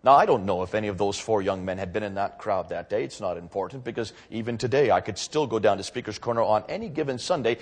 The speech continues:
and ask the same question and get the same response as I did back there in two thousand and three.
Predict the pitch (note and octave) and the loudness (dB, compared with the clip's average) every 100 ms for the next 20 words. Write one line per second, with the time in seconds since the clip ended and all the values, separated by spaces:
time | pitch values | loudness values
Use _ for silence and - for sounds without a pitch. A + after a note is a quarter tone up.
0 | - C3 B2+ B2+ - A#2+ - F3 A#3+ A3+ | 2 6 8 8 6 4 4 4 2 6
1 | B2 - D#3+ - - B2+ C3 B2 - - | 6 6 2 0 -2 2 2 2 0 2
2 | G3+ B3+ C3+ - - C3 B2+ - - A2 | 2 4 2 4 8 8 8 2 4 4
3 | A2+ G#2 B2+ G2+ A2+ A#2 A2+ G#2+ G#2+ A2+ | 6 4 4 8 6 6 2 0 -2 2
4 | A2 G2+ A2+ A2+ G2+ C#3+ G2 | 4 4 2 -6 -2 -2 -2